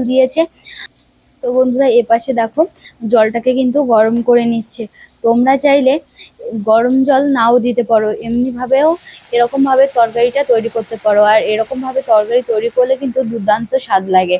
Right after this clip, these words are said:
তো বন্ধুরা, এই যে আমাদের কিন্তু জলটা দেওয়া হয়ে গেছে তরকারিতে। এখন ঝোলটা ফুটে গেলে একে একে মাছগুলোকে ছেড়ে দিতে হবে। তো বন্ধুরা, দেখো, ঝোলটা ফুটে গেছে, এখন মাছগুলোকে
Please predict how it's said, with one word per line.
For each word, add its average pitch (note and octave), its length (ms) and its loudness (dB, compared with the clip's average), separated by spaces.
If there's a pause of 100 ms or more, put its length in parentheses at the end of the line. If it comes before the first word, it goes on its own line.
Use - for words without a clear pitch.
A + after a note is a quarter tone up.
(680)
তো A#3+ 100 2 (100)
বন্ধুরা, B3+ 420 0
এই A#3+ 140 2
যে B3 180 0
আমাদের A#3 400 -2
কিন্তু C4 280 -2
জলটা A3+ 440 0
দেওয়া A3 280 2
হয়ে A#3+ 260 0
গেছে B3+ 240 2
তরকারিতে। A#3 520 -2
এখন A#3+ 320 -2 (460)
ঝোলটা A#3 380 2
ফুটে B3 340 -2
গেলে C4 200 2
একে A#3 280 0
একে A#3+ 200 0
মাছগুলোকে A#3+ 580 0 (100)
ছেড়ে A#3+ 240 0
দিতে G#3+ 220 -4
হবে। G3 240 0 (420)
তো - 120 -4
বন্ধুরা, C4+ 320 2
দেখো, A#3+ 260 0
ঝোলটা A#3+ 440 2
ফুটে A#3+ 280 -2
গেছে, B3+ 220 -2
এখন B3+ 240 -2
মাছগুলোকে A3+ 560 0